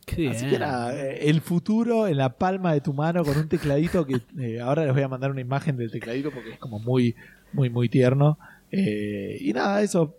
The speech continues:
Speaker 2: básicamente, este, se encontró el accesorio y pudieron hacerlo funcionar, que debe ser
Speaker 1: Espectacular.
Speaker 2: Dice que cree que hay dos en el mundo, uno es ese y el otro debe estar en algún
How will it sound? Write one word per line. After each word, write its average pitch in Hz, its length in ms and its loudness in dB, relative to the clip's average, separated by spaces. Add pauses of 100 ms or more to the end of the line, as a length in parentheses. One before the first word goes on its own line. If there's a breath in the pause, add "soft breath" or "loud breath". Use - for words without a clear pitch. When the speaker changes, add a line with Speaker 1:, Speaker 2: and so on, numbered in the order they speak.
Speaker 2:
básicamente, 139 960 2
este, 98 460 -6 (760 soft breath)
se - 140 -4
encontró 127 360 0
el 156 100 4
accesorio 156 520 2
y 147 80 0
pudieron 131 540 2
hacerlo 120 600 -4
funcionar, 135 540 -2
que 139 60 -2
debe 120 140 0
ser 143 200 2
Speaker 1:
Espectacular. 107 460 -10 (100)
Speaker 2:
Dice 175 260 2
que 175 140 2
cree 180 220 2
que 165 40 0
hay 151 140 4
dos 175 240 0
en 165 100 0
el 156 120 2
mundo, 190 460 0
uno 151 260 2
es 143 160 -2
ese 175 280 0
y 180 140 0
el 127 80 2
otro 127 240 0
debe 117 160 -2
estar 123 180 -6
en 110 100 -10
algún 117 240 -12